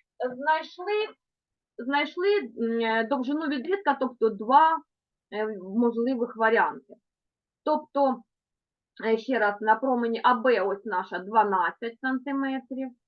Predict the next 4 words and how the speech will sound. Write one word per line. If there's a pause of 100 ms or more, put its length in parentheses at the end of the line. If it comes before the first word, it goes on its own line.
(280)
Б
Ц
сім (100)
сантиметрів.